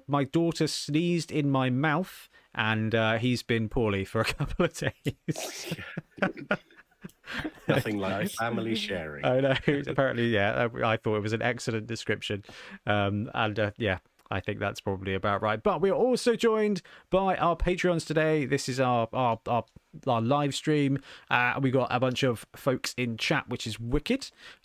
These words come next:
Speaker 1: But, uh, we're not just here to chat with them today, although we will do. So, guys in chat, and just pop your questions in, and we'll, we'll talk, talk along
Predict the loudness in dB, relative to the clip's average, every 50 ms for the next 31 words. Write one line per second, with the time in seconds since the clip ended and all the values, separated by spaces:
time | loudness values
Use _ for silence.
0 | _ 0 0 0 0 -4 -6 0 2 2 4 4 2 2 2 0 2 2 2 2
1 | 2 0 0 2 2 2 2 2 -2 -4 -4 -2 -2 -2 -2 -2 0 0 0 0
2 | 0 0 0 0 2 2 2 0 0 0 0 2 2 2 2 2 2 0 2 2
3 | 0 2 2 2 2 0 0 -2 -4 -2 -2 -2 -2 -2 -2 -4 -4 -4 -4 -6
4 | -8 -2 _ -2 0 0 0 0 0 -2 0 -2 -4 -2 0 2 2 2 0 -2
5 | -2 -4 -4 -6 -8 -8 -4 -2 -2 -2 -2 -4 -10 -20 _ _ _ _ -20 -4
6 | -2 0 0 0 -2 -6 _ -2 0 2 2 2 2 2 0 -2